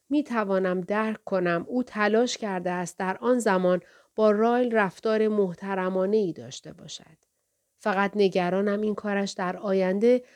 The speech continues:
برایش پیامد منفی داشته باشد. اون اونقدر سر شلوغی که واقعاً نمیتونه نصف روزهای هفته یا حتی شبها نگهش داره.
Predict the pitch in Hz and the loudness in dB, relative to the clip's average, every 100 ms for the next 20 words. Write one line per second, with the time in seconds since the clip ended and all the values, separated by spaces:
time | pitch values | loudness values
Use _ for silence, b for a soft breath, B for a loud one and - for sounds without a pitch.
0 | B _ 214 214 233 247 - - 196 196 | B _ 0 2 2 0 -4 -8 -2 0
1 | 185 185 175 180 185 180 180 160 240 214 | 0 -4 -4 -4 -2 -2 -2 -4 -6 -4
2 | 117 - - - 131 - - _ _ _ | -6 -10 -16 -20 -18 -20 -20 _ _ _
3 | _ _ _ _ _ _ _ _ _ _ | _ _ _ _ _ _ _ _ _ _
4 | _ _ _ _ _ _ _ _ _ _ | _ _ _ _ _ _ _ _ _ _
5 | _ _ _ _ _ _ 320 320 233 185 | _ _ _ _ _ _ 0 2 2 0
6 | 214 240 - 240 233 233 - 208 185 208 | -6 -6 -6 -2 0 0 -2 0 0 0
7 | 214 226 196 175 185 226 262 302 - 185 | 0 4 4 4 0 0 0 0 -2 0
8 | 165 175 185 - 185 175 170 185 170 170 | 2 2 0 0 0 0 0 -2 -2 -4
9 | - 180 180 165 165 175 - 170 - 180 | -6 -2 -2 -2 -6 -6 -4 -6 -4 -2
10 | 160 156 147 160 - - - - | -2 -2 -6 -8 -10 -12 -16 -18